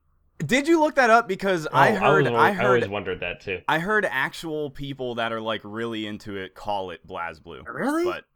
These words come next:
Speaker 3: I,
Speaker 1: yeah.
Speaker 3: I, well, maybe I'm, maybe the anime guys I was listening to on, I was, like, listening to fight
Speaker 1: Who
Speaker 3: game podcasts all week.
Speaker 1: Who knows? Who knows?
Speaker 3: I'm gonna call
Speaker 1: But
Speaker 3: it BlazBlue. You can call it BlazBlue. Anyway,
Speaker 1: Yeah.
Speaker 3: same, same developer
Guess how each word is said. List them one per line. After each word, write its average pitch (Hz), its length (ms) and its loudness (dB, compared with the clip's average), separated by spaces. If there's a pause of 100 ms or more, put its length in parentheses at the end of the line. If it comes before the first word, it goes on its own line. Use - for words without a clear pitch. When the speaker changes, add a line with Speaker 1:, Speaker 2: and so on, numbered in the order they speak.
(180)
Speaker 3:
I, 277 160 2
Speaker 1:
yeah. 92 240 -2
Speaker 3:
I, 262 260 4 (280)
well, 185 300 0
maybe 196 260 -6
I'm, 185 240 -4
maybe 180 240 -2
the 175 120 0
anime 156 400 -2
guys 131 300 0
I 139 40 -4
was 127 100 -8
listening 135 340 -8
to 123 380 -4
on, 113 320 -6 (260)
I 139 200 -2
was, 127 180 -4
like, 110 140 -6
listening 117 420 -8
to 98 160 -10 (140)
fight 147 140 -2
Speaker 1:
Who 170 60 -4
Speaker 3:
game 107 180 -10
podcasts 101 600 -10
all 95 160 -10
week. 98 140 -8
Speaker 1:
Who 190 160 0
knows? 104 480 -4 (240)
Who 156 220 -6
knows? 92 500 -8 (160)
Speaker 3:
I'm 226 100 4
gonna 269 120 6
call 175 200 6
Speaker 1:
But 120 100 4
Speaker 3:
it 117 40 -4
BlazBlue. 151 500 0
You 175 60 0
can 165 80 -4
call 123 240 0
it 98 40 -18
BlazBlue. 107 680 -8
Anyway, 160 360 2
Speaker 1:
Yeah. 101 260 -2 (140)
Speaker 3:
same, 202 500 0
same 190 300 0
developer 160 580 4